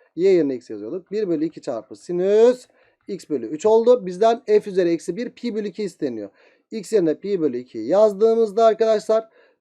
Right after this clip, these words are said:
Pi bölü altı mı yapıyor burası? Evet, pi bölü iki yazdığımızda pi bölü altı yapıyor. Yani cevabımız bir bölü iki çarpı sinüs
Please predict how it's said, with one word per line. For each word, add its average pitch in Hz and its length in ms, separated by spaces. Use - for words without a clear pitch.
Pi 208 180
bölü 202 140
altı 190 240
mı 233 80
yapıyor 226 220
burası? 220 440
Evet, 156 360
pi 170 160
bölü 156 140
iki 156 140
yazdığımızda 117 440
pi 143 240
bölü 113 140
altı 143 220
yapıyor. 196 380
Yani 170 300
cevabımız 131 460
bir 175 180
bölü 131 180
iki 151 180
çarpı 107 320
sinüs 185 480